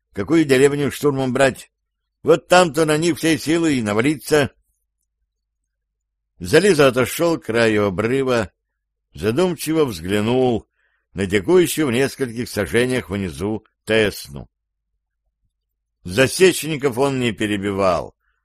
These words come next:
С одной стороны, осознавать созвучность своих размышлений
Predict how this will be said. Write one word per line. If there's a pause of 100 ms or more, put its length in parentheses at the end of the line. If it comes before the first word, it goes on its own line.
(420)
С
одной
стороны, (440)
осознавать
созвучность
своих
размышлений